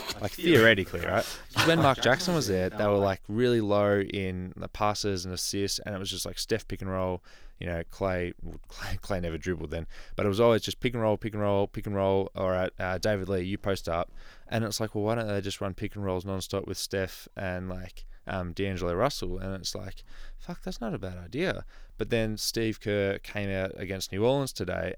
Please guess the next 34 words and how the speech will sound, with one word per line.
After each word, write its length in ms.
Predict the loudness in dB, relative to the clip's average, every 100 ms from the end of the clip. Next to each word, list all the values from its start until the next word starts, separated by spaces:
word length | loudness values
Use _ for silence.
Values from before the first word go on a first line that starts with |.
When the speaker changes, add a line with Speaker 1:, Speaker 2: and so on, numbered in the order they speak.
| -4
Speaker 1:
and 420 | -2 -2 -4 -6
he, 400 | -6 -4 -4 -8 -14 -20 -8
I 60 | -4
mean, 140 | -2 0
you 80 |
made 140 | 0 0
a 40 |
funny 220 | 0 -2 -2
joke 220 | -4 -4
off 200 | -4 0
air 200 | 2 2
where 100 | 0
he 60 |
goes, 260 | -2 -4 -4
like, 160 | -6 -6
"The 160 | -4 -2
Marquese 360 | -2 -2 -4 -4
Chriss 340 | -4 -4 -4
experiment's 440 | -8 -6 -4 -4 -2
already 220 | -2 0
over," 240 | -2 -2
'cause 160 | -8 -10
he 60 | -8
played 320 | -4 -4 -4
under 200 | -6 -6
ten 240 | -6 -6 -4
minutes 280 | -4 -6 -8
today. 260 | -8 -10 -12 -18 -20 -16 -6
Um, 300 | -4 -4 -4 -2
and 100 | 0
they're 100 | -2
ten 260 | -2 -2
minutes 340 | -2 -2 -4 -2
where 340 | -2 0 -2